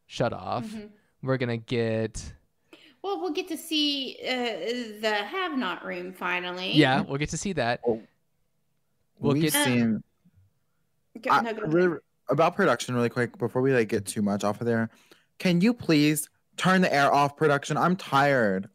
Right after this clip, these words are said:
Speaker 3: of hearing them complain about it being too cold upstairs. And
Speaker 2: They have to have it on.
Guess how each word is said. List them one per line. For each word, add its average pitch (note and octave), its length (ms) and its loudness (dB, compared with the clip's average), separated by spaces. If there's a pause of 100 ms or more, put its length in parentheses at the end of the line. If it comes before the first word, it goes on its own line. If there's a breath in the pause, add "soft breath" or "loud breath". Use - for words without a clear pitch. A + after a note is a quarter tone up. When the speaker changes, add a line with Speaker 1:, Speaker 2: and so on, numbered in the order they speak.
(140)
Speaker 3:
of B2 140 0
hearing B2+ 400 0
them A#2 160 2
complain G#2+ 680 0 (400 soft breath)
about B2+ 220 4
it A#2+ 140 4
being A2+ 240 2
too C#3+ 320 2
cold C3 380 4
upstairs. G#2+ 800 2 (440 loud breath)
And A2 540 2
Speaker 2:
They B3+ 160 -2
have C4+ 280 -4
to C#4 60 -8
have B3 240 -2
it A3+ 80 -8
on. G3 440 -6